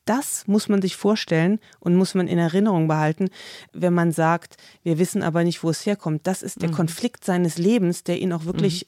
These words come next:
Speaker 2: Mhm.
Speaker 1: zu zerreißen droht manchmal. Also Robin und Adam haben sich beide in Pennsylvania kennengelernt. Dort war dann quasi die Reha-Station für die verletzten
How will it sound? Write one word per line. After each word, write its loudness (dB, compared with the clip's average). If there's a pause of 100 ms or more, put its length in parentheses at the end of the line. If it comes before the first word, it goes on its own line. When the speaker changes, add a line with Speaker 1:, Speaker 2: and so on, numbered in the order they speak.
Speaker 2:
Mhm. -20
Speaker 1:
zu 0
zerreißen 0 (100)
droht -2
manchmal. -2 (460)
Also 2 (240)
Robin 2
und -2
Adam 0
haben 2
sich -4
beide 2
in 0
Pennsylvania 0 (100)
kennengelernt. -4
Dort -8
war 0
dann 0
quasi -2
die -2
Reha-Station 0
für -4
die 0 (420)
verletzten -2